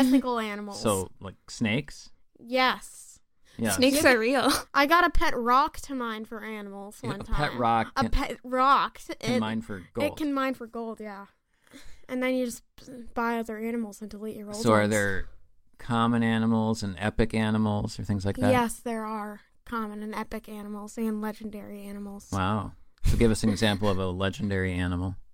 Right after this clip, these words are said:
Speaker 1: Uh, I don't know. <laughs> I haven't gotten any yet, but
Speaker 2: Oh, you don't have any. Okay.
Speaker 1: I know there are some that have, like, three heads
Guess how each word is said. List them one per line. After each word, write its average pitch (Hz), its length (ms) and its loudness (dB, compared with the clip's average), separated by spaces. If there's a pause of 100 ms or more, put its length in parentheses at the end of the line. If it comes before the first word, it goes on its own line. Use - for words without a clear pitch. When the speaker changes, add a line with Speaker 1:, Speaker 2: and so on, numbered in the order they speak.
(340)
Speaker 1:
Uh, 226 460 0 (840)
I 247 140 -2
don't 226 140 -2
know. 226 320 0
<laughs> - 1000 2
I 269 140 4
haven't 285 220 0
gotten 269 300 8
any 208 240 -4
yet, 208 240 -6 (100)
but 247 180 4
Speaker 2:
Oh, 113 120 6
you 110 120 2
don't 110 100 4
have 98 200 -2
any. 87 100 -10
Okay. 90 200 -14
Speaker 1:
I 269 100 2
know 294 160 4
there 320 160 2
are 277 60 2
some 277 280 -2
that 247 140 0
have, 233 180 -4
like, 226 200 -6
three 262 460 0
heads 220 760 -6